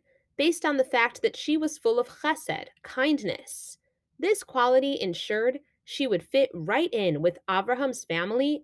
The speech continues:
and their values. Unfortunately, Lavan, Rivka's brother, was more focused on riches,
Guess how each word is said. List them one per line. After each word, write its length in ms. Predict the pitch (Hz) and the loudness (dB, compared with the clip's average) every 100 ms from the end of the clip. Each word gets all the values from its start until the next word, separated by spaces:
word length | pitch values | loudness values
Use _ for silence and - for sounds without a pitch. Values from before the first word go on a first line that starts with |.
| - | -4
and 400 | 175 202 226 175 | 0 0 0 4
their 300 | 175 208 180 | 4 4 0
values. 960 | 131 160 214 185 139 - - - - _ _ _ _ _ | 0 2 4 0 -4 -8 -12 -10 -12 _ _ _ _ _
Unfortunately, 1160 | 339 269 180 - 208 - 269 294 - 311 320 330 _ _ - | 0 0 0 -2 -2 -2 -2 -2 0 2 2 -2 _ _ -8
Lavan, 600 | 156 180 233 180 147 165 - _ - | 0 2 2 2 -2 -4 -8 _ -4
Rivka's 420 | 240 294 - 202 | 0 0 0 -2
brother, 540 | 147 185 247 - - - _ _ 170 | -2 0 0 0 -6 -10 _ _ 0
was 280 | 180 160 | 2 2
more 480 | 156 160 202 214 247 | 2 2 4 4 4
focused 540 | 262 311 311 247 - - | 4 2 4 2 2 -6
on 320 | 202 190 165 143 | -4 -2 -2 0
riches, 720 | 185 - 147 78 - - | -2 -2 -4 -4 -8 -12